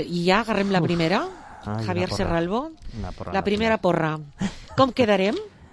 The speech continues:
Speaker 2: Ai, a hores d'ara.
Speaker 1: Sí,
Speaker 2: ¿vale?
Speaker 1: sí.
Speaker 2: No sé si la canviaré, però a hores d'ara la mantindré. Jo crec que dos a u guanyarem.
Speaker 1: La primera, la de Javier Serralvo d'esta casa.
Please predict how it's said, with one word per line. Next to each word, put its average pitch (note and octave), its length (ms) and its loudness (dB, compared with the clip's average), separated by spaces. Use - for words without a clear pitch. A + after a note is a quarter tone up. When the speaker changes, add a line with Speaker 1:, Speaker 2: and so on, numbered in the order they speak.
Speaker 2:
Ai, G#2+ 300 -4
a A2+ 100 0
hores C3+ 180 0
d'ara. F#2 320 -4
Speaker 1:
Sí, - 140 -2
Speaker 2:
¿vale? A#3 100 0
Speaker 1:
sí. C4+ 160 0
Speaker 2:
No F#2+ 180 -8
sé G#2 120 -8
si - 100 -8
la G#2 100 -2
canviaré, G2+ 340 -4
però F2+ 120 -8
a F2+ 40 -6
hores F#2 160 -6
d'ara F#2 200 -6
la F#2 80 -6
mantindré. F#2 600 -6
Jo G#2+ 200 -6
crec A2 200 -8
que A2+ 100 -6
dos F#2+ 140 -6
a F#2 80 -6
u F#2 80 -6
guanyarem. E2 340 -10
Speaker 1:
La D#3 120 0
primera, F3 320 2
la D3 60 2
de D3 80 0
Javier E3 280 0
Serralvo D3 400 -2
d'esta D3+ 260 -4
casa. G#3+ 360 -2